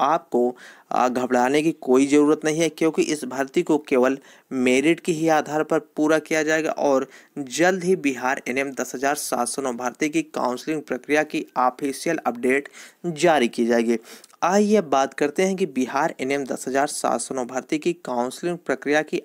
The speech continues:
ऑफिशियल अपडेट कब तक जारी की जाएगी। तो दोस्तों, हम आपको बता दें, बिहार एनएम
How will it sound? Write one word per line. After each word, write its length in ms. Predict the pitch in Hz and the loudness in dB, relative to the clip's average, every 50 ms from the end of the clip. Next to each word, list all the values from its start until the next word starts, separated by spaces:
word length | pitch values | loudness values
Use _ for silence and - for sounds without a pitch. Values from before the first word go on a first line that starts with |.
| - - | -2 0
ऑफिशियल 640 | 123 123 123 - - 143 143 143 - - 185 - - | 0 0 0 -2 -4 -6 -6 -4 -4 -4 -4 -2 -2
अपडेट 440 | - 113 123 120 123 123 127 127 - - - - - - _ - | -4 -4 -2 0 0 2 0 0 -2 -12 -20 -20 -20 -18 _ 0
कब 160 | - 185 180 - - - | 0 0 0 0 -2 0
तक 100 | 208 196 | 0 0
जारी 400 | 180 143 123 113 113 117 123 117 | 2 2 2 4 4 2 0 -4
की 180 | - - 120 | -2 -2 0
जाएगी। 340 | 110 123 123 127 123 127 123 - - - - - - _ _ - | 2 2 2 2 2 -2 -2 -4 -8 -20 -20 -20 -20 _ _ -6
तो 60 | 165 | 0
दोस्तों, 360 | 160 185 185 185 - - 196 | 2 2 2 2 2 -2 -2
हम 200 | 156 170 160 147 | -2 -2 -2 0
आपको 260 | 131 131 - - 151 | 0 0 0 0 -2
बता 280 | 127 127 120 131 135 143 | -2 0 0 2 2 2
दें, 220 | 147 165 160 147 | 2 0 -4 -2
बिहार 420 | 135 127 127 - - - 147 156 160 | -2 -6 -6 -4 -2 -2 0 0 0
एनएम 220 | 156 156 165 156 | -2 -2 -4 -6